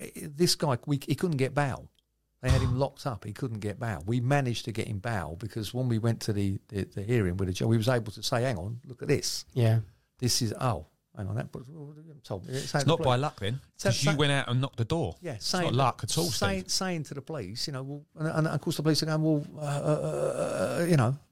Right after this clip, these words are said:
Speaker 2: Yeah.
Speaker 1: And, and, and, and instantly that puts everybody else wrong.
Speaker 2: Yeah.
Speaker 1: It puts the, the, the accusers and people wrong.
Speaker 2: Mm.
Speaker 1: And there it is, you know, on, not, I won't call it high definition, but it's quite clear
Speaker 2: Yeah, yeah, yeah.
Speaker 1: C C T V that
Speaker 2: This
Speaker 1: you could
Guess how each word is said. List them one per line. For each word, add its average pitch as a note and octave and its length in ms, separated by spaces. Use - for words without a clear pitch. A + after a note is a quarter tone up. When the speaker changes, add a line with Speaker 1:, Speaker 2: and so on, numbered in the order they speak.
Speaker 2:
Yeah. A#2 280
Speaker 1:
And, D#3+ 180
and, E3 180
and, E3 340
and E3+ 100
instantly D#3+ 480
that D#3+ 220
puts D#3+ 200
everybody D3+ 360
else C#3+ 200
wrong. C3+ 260
Speaker 2:
Yeah. A2 140
Speaker 1:
It - 140
puts - 320
the, C#3 200
the, C#3+ 240
the C3+ 140
accusers C#3 580
and B2+ 100
people B2+ 360
wrong. F#2 360
Speaker 2:
Mm. G#2 280
Speaker 1:
And C3 100
there D3 160
it D3+ 80
is, A#2+ 140
you A#2 100
know, A2 200
on, A#2 240
not, C#3+ 160
I A2+ 60
won't A#2+ 180
call G#2+ 100
it G#2 60
high G#2 140
definition, G#2+ 500
but A#2 80
it's - 80
quite C#3+ 240
clear B2 180
Speaker 2:
Yeah, B2 140
yeah, - 20
yeah. A#2+ 100
Speaker 1:
C A#2+ 220
C A#2 120
T - 80
V G2+ 200
that G#2+ 140
Speaker 2:
This C#3+ 160
Speaker 1:
you C#3+ 80
could - 80